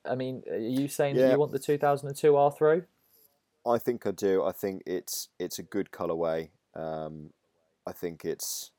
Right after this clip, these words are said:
Speaker 2: it's, it's, as I said right at the beginning, it's, it is a really well done colourway. It's on a model that's,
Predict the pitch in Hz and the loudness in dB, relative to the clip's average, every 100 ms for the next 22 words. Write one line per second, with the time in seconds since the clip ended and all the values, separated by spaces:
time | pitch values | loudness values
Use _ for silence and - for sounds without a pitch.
0 | _ _ _ _ _ _ _ _ _ - | _ _ _ _ _ _ _ _ _ -6
1 | 90 - 87 - 87 - 85 85 78 76 | -6 -4 -8 -8 -6 0 0 2 -2 -2
2 | 76 82 80 71 82 - - 92 85 85 | -6 -6 -4 -2 -2 -2 0 2 2 0
3 | 85 90 87 82 80 85 82 80 78 82 | 0 2 2 0 -4 0 2 2 0 -4
4 | 80 80 - 80 80 76 76 - 82 - | -4 -6 -6 -2 0 0 -2 -4 -6 -6
5 | 85 87 98 101 101 92 90 87 - - | -6 -2 4 4 4 2 2 0 -2 -8